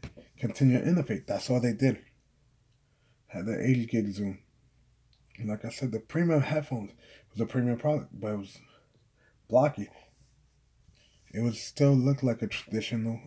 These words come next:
M P three player or like an Arcos. It was not rounded. It wasn't looking, it wasn't good to look at. But what I do tell you, can tell you is this.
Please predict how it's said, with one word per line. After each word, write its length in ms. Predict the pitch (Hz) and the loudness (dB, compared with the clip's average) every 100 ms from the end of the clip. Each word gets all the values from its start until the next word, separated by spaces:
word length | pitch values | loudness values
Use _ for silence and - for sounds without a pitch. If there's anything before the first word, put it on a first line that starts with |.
| - | -8
M 100 | 107 | -8
P 140 | 101 | -10
three 180 | - 135 | 2 2
player 300 | 127 113 110 | 2 -2 -2
or 240 | 95 101 - - _ _ _ _ _ _ | -2 -4 -6 -16 _ _ _ _ _ _
like 140 | 120 - | -6 2
an 60 | |
Arcos. 400 | 135 160 117 104 | 4 4 0 -6
It 200 | - 107 | -6 -6
was 300 | 123 131 113 - _ _ _ _ _ | 0 0 -2 -12 _ _ _ _ _
not 260 | 120 110 98 | -6 -4 0
rounded. 460 | 117 120 120 117 | 2 4 2 0
It 140 | 95 113 | -2 2
wasn't 300 | 127 131 135 | 2 4 4
looking, 380 | 147 139 123 - - | 4 2 -4 -6 -4
it 120 | 143 | 6
wasn't 300 | 180 196 196 | 8 10 10
good 200 | 196 - | 8 6
to 100 | - | 4
look 200 | 190 196 | 4 4
at. 220 | - - _ _ _ _ _ _ | -2 -4 _ _ _ _ _ _
But 280 | 170 175 - - _ _ _ _ | 6 6 2 -20 _ _ _ _
what 120 | 107 | -2
I 20 | |
do 180 | 120 165 | 2 0
tell 200 | - 117 | 0 -4
you, 140 | 120 - _ - | -6 -10 _ 0
can 180 | 160 | 2
tell 160 | 143 139 | 6 6
you 120 | 117 | 6
is 80 | 117 | 4
this. 300 | 160 143 - | 0 -2 -10